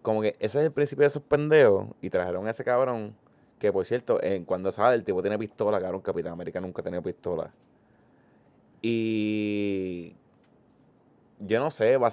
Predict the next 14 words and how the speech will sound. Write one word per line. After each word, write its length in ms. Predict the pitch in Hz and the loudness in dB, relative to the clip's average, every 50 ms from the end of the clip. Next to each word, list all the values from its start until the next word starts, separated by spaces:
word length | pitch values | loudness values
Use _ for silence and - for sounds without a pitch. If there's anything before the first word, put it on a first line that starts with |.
| - - | -2 -6
yo 160 | - 113 120 127 | -6 -4 0 2
creo 100 | 147 156 160 | 2 4 2
que 40 | 151 | 2
eso 100 | 120 139 | 2 2
va 60 | 139 | 0
a 40 | 127 | 0
ser 120 | 147 160 | 0 -2
un 180 | 160 160 143 135 | -4 -4 -4 0
viaje. 540 | 160 156 147 127 101 95 101 92 95 95 98 - _ _ _ _ _ _ _ _ _ _ _ _ _ _ _ _ _ _ _ _ _ _ _ _ _ _ _ _ _ _ _ _ _ _ _ _ _ _ _ _ _ _ _ _ _ _ _ _ _ _ _ _ | 4 4 4 4 4 2 -2 -4 -4 -6 -10 -16 _ _ _ _ _ _ _ _ _ _ _ _ _ _ _ _ _ _ _ _ _ _ _ _ _ _ _ _ _ _ _ _ _ _ _ _ _ _ _ _ _ _ _ _ _ _ _ _ _ _ _ _
Y, 760 | 123 127 127 127 123 123 123 120 120 120 120 120 120 120 110 | -2 -2 0 0 -2 -2 -2 -2 -2 -2 -2 -2 -2 -4 -4
cabrón, 300 | 101 104 101 101 110 - | -4 -4 -6 -6 -6 -8
yo 80 | 135 - | -10 -12
no 80 | 247 | -14
sé. 140 | - - - | -14 -14 -14